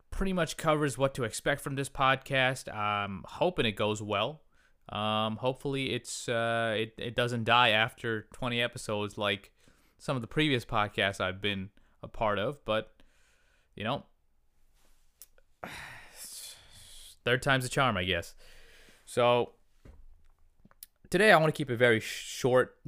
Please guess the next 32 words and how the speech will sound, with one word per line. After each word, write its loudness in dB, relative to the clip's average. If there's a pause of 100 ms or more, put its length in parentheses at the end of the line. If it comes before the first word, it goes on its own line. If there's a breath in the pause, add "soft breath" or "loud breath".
just -8
to, 0 (1160 soft breath)
you -6
know, 0
settle 6
into 2
the 2
old, 4
uh, 4
back 2
into -6
the 0
old -2
podcast 0
game. -6 (920 loud breath)
Um, -6
today 2
I 4
wanted -2
to -14
talk -2
about, 0
uh, -4 (480)
puck 0
tracking -4 (600)
and -4
how 4
this -2
is -12
going -2
to -6
affect -2